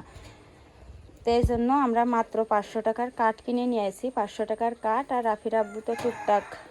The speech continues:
এ, এইসব কাজ আস্তে আস্তে, মানে ওর মন যদি ভালো থাকে পারে করতে, আর মনের ভিতর কুমন থাকলে আবার পারে না। তো যাই হোক, এ, বেসিনটা অনেক গভীর, কিন্তু পানি ছিটেও পড়বে না। আবার মদিনা,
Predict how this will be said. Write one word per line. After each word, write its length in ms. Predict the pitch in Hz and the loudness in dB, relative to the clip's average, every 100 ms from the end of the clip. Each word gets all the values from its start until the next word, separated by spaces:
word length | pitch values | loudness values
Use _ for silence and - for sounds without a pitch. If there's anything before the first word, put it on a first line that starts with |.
| - | -12
এ, 140 | 190 185 185 - | -8 -4 -4 -2
এইসব 300 | 208 226 220 - | -2 0 -2 2
কাজ 220 | 220 202 202 | 4 4 2
আস্তে 280 | 196 - 208 | -2 0 -2
আস্তে, 240 | 202 - | 0 -2
মানে 180 | 220 220 | 0 2
ওর 160 | 226 233 | 4 4
মন 220 | 240 254 262 | 6 6 6
যদি 240 | 247 247 247 | 4 2 0
ভালো 240 | 214 226 | 2 2
থাকে 280 | 254 285 311 | 2 0 0
পারে 300 | 311 254 196 | 4 4 4
করতে, 300 | 180 190 - 190 | 2 -4 0 -2
আর 80 | |
মনের 320 | 208 226 240 220 | 0 0 0 -2
ভিতর 280 | 226 247 269 | -4 -2 -4
কুমন 400 | - 294 285 269 | -2 0 2 2
থাকলে 300 | 254 247 262 269 | 2 -2 -2 -2
আবার 240 | 247 226 | 2 0
পারে 260 | 226 190 180 | 0 -4 -4
না। 120 | 170 170 - - - - - - - - - | -8 -12 -18 -20 -20 -20 -20 -20 -20 -20 -20
তো 100 | - 214 | -8 0
যাই 180 | 220 240 | 2 4
হোক, 140 | 262 262 | 2 4
এ, 100 | 214 202 196 | 6 6 6
বেসিনটা 460 | 214 240 247 254 269 | 2 2 0 4 4
অনেক 340 | 262 262 254 - - - - | 6 6 4 -2 -10 -12 -6
গভীর, 380 | 202 202 202 247 | 2 2 4 0
কিন্তু 340 | 233 190 175 180 | 0 -2 0 -4
পানি 220 | 190 208 202 | -2 -4 -4
ছিটেও 320 | - 196 208 | -6 -4 -2
পড়বে 320 | 240 247 240 254 | 0 0 0 0
না। 120 | 269 247 | 0 0
আবার 200 | 208 202 | -2 -2
মদিনা, 440 | 220 214 202 185 | -2 -2 -4 -6